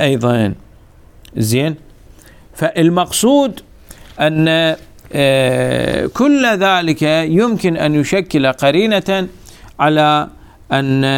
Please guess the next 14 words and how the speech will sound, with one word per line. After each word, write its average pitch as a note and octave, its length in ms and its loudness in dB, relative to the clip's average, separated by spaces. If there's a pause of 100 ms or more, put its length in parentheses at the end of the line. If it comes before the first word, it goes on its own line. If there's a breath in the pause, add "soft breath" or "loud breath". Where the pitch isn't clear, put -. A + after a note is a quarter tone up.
(480)
آه، A#2+ 360 0
هذا C#3 640 0
ال-، A#2+ 360 2 (360)
الإسحاق - 540 -4
بن C3 160 -2
يعقوب B2 480 0 (320 loud breath)
كان C#3 240 0
صادقًا، G#3+ 680 -2 (560 soft breath)
ولأجل C#3 1000 2
ذلك E3+ 360 0
اعتمد D3 500 0
عليه D#3+ 720 2 (680)
منه D#3 380 -2 (760)
ال-، A#2+ 460 0